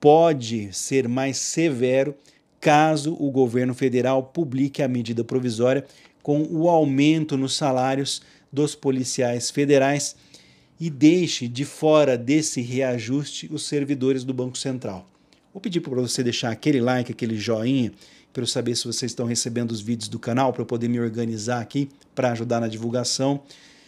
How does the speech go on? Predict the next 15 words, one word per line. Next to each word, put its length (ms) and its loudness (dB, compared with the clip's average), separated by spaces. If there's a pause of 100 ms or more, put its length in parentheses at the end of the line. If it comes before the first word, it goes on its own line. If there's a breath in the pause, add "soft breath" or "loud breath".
(420 loud breath)
Segundo 720 0
o 80 -10
Sindicato 880 -2
dos 120 -10
Trabalhadores 520 0
do 60 -10
Banco 200 -6
Central, 600 -2 (400 soft breath)
uma 180 -4
greve 340 2
mais 460 0
forte 560 2
poderia 840 0 (180)
sim 540 0
interromper 840 -2